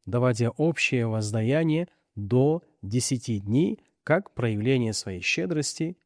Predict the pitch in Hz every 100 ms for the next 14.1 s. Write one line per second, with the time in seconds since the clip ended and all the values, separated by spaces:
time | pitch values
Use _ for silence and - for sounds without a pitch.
0 | - 113 127 160 _ _ - 95 104 90
1 | 78 - - _ _ _ _ _ - -
2 | - - _ - 240 202 202 180 190 180
3 | 170 165 - 160 147 202 165 156 156 147
4 | 139 156 147 139 135 180 170 131 - 143
5 | 131 107 127 127 120 - 123 127 127 -
6 | 123 127 139 - 117 107 - 117 123 123
7 | 117 123 117 110 117 160 - - 180 202
8 | _ _ _ - _ - 135 151 - 156
9 | 123 113 113 123 - 127 139 139 - 117
10 | 107 - 117 131 107 101 98 - _ _
11 | _ _ _ - 123 - 214 214 185 180
12 | 165 202 202 151 139 135 165 139 131 123
13 | 143 160 135 127 120 160 160 143 135 131
14 | 127